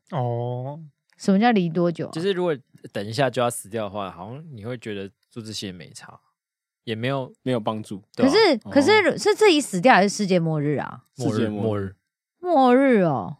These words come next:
Speaker 4: 所以你觉得你杀他也没有差多少时间，这样子？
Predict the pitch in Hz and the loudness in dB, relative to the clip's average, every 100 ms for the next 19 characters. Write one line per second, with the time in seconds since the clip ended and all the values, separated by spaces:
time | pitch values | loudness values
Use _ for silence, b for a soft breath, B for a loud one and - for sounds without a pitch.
0 | _ - 120 107 - 131 - - 110 131 | _ -4 -4 -4 -8 -18 -18 -12 -4 -2
1 | 143 123 101 101 - 117 - - 131 123 | -2 -6 -8 -12 -12 -16 -16 -8 -8 -8
2 | 95 - 95 95 98 98 104 104 | -12 -14 -16 -14 -14 -12 -10 -10